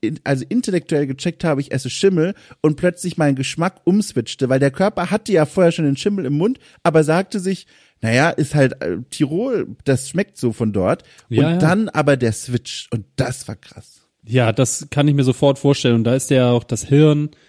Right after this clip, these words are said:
Speaker 2: nicht der beste Freund. Ähm, ich kenn diese Situation gut, wenn ich auch einfach etwas esse und es ganz normal schmeckt
Speaker 1: Ja.
Speaker 2: und dann gucke ich im Nachhinein auf die Verpackung <laughs> und denke, oder sehe, ja, das ist doch abgelaufen,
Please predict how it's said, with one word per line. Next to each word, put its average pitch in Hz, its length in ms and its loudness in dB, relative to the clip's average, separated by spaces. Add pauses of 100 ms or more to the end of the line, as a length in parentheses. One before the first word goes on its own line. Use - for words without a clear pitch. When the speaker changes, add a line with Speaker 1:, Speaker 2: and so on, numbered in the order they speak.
(580)
Speaker 2:
nicht 131 240 0
der 139 80 0
beste 131 300 0
Freund. 120 640 -2
Ähm, 113 600 -2 (600)
ich 135 140 -8
kenn 151 180 0
diese 139 200 2
Situation 127 680 -2
gut, 147 300 -4
wenn 127 140 0
ich 127 140 -4
auch 131 140 -6
einfach 123 300 -6
etwas - 340 -8
esse 175 640 0 (500)
und 123 140 0
es 120 120 -2
ganz 160 300 -2
normal 131 400 2
schmeckt - 560 -10 (240)
Speaker 1:
Ja. - 80 -8
Speaker 2:
und 110 80 -4
dann 107 140 -4
gucke 175 180 -4
ich - 100 -6
im 113 160 -2
Nachhinein 170 520 0
auf 147 100 -2
die 151 140 -8
Verpackung - 580 -2 (140)
<laughs> - 100 -14
und 123 180 -2
denke, 135 380 2 (320)
oder 127 200 4
sehe, 139 480 4 (760)
ja, 98 120 -8
das 92 220 -6
ist - 100 -8
doch 101 80 -6
abgelaufen, 117 680 -4